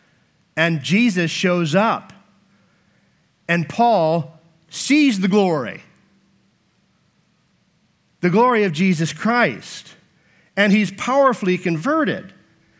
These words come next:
And I, I think about this, and I'm like, "Man, God loves to do this kind of thing. God loves to take the worst kind of people." I mean, Paul's the worst kind of person.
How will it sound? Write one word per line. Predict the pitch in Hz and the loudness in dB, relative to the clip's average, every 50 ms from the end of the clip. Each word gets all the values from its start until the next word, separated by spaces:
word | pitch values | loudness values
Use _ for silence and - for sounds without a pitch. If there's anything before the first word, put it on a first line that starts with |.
| _ _ _ _ _ _ _ _ _ _ _ _ _ _ _ _ _ _ _ - | _ _ _ _ _ _ _ _ _ _ _ _ _ _ _ _ _ _ _ -10
And | - 185 190 196 | -6 -4 -2 -2
I, | 196 175 175 185 185 190 | -2 -2 -2 -2 -2 -2
I | 185 | -2
think | 233 262 202 | -2 -2 -2
about | 190 160 160 147 147 | -2 -2 -2 -2 -2
this, | 165 156 147 - | -2 -4 -4 -4
and | 170 | -4
I'm | 156 151 | -4 -2
like, | 147 156 | -2 -2
"Man, | 160 190 175 156 | -4 -4 -6 -4
God | 240 254 269 190 | -4 -4 -4 -2
loves | 180 185 185 147 | -2 -2 -2 -4
to | 135 131 | -6 -6
do | 123 156 160 | -4 -4 -4
this | 139 131 - | -4 -6 -8
kind | - 127 123 | -8 -8 -8
of | 113 | -8
thing. | - 139 131 131 127 | -8 -8 -8 -6 -6
God | 143 190 226 208 | -4 -4 -4 -2
loves | 185 185 185 160 | -2 -4 -4 -4
to | - 175 | -6 -6
take | - 170 160 151 - | -4 -4 -4 -4 -4
the | - 135 | -6 -8
worst | 127 151 185 196 190 196 - | -6 -4 -4 -4 -4 -6 -8
kind | - 180 175 170 151 | -8 -6 -6 -4 -6
of | 147 147 | -6 -8
people." | - - 151 139 147 120 107 - - - _ _ _ _ _ _ _ _ _ _ _ _ _ _ _ _ _ _ _ - | -8 -8 -8 -8 -8 -10 -14 -14 -14 -18 _ _ _ _ _ _ _ _ _ _ _ _ _ _ _ _ _ _ _ -12
I | |
mean, | 143 147 139 | -10 -10 -8
Paul's | - 190 214 220 214 185 139 | -4 -2 0 0 0 -2 -4
the | 143 127 | -6 -6
worst | 135 170 180 160 - - | -6 -6 -6 -6 -8 -8
kind | - 175 175 160 | -6 -6 -4 -4
of | 147 143 - | -6 -8 -8
person. | - 190 196 190 - - 98 - | -8 -6 -6 -6 -6 -10 -12 -12